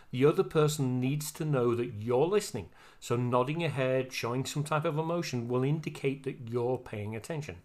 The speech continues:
Another way to show that you have listened is to summarize what the person said and then say it back to them in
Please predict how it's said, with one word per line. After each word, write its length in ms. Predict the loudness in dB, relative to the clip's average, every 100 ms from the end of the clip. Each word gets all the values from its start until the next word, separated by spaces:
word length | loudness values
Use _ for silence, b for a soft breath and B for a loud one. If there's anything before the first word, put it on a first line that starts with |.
| B B B B B
Another 260 | 6 8 8
way 140 | 6
to 120 | 4
show 280 | -2 6 6
that 140 | 6
you 100 | -4
have 240 | -6 -6 -4
listened 400 | -4 -2 -2 -2
is 160 | -4
to 80 | -6
summarize 640 | -6 -2 -2 0 0 -2 -2
what 140 | -4
the 80 | -2
person 400 | 0 0 0 -6
said 420 | -4 -2 0 -2 B B B
and 120 | 0
then 160 | 0 -2
say 220 | -2 -4
it 100 | -2
back 200 | -4 -4
to 100 | -4
them 160 | -4 -2
in 200 | -6